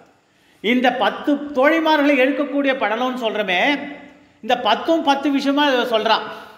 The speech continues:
உன்னுடைய புலன்களை கட்டுப்படுத்தலைன்னாக்கா குதிரைக்கு கடிவாளம் எப்படியோ அது போல நம்ம புலன்கள்.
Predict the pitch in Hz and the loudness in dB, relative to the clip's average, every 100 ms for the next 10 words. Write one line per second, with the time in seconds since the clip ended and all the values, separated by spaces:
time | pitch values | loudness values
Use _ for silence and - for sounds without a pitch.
0 | - _ _ _ _ _ _ _ _ _ | -20 _ _ _ _ _ _ _ _ _
1 | 202 254 262 254 233 208 247 311 320 320 | -2 0 2 2 0 0 0 2 2 2
2 | 285 240 262 240 226 220 196 180 165 170 | 2 0 -2 -2 -2 -2 -4 -4 -4 0
3 | 247 302 - - - - _ _ _ _ | -2 -2 -10 -16 -20 -20 _ _ _ _
4 | - 262 311 311 302 302 269 226 277 277 | -6 0 2 2 0 -2 -2 0 2 2
5 | 262 240 233 226 214 269 320 - - - | 2 0 -4 -2 0 2 0 -4 -10 -12
6 | - 208 247 254 294 285 226 - 190 208 | -4 -4 -2 0 0 0 -2 -4 -4 -4
7 | 170 143 - | -4 -8 -12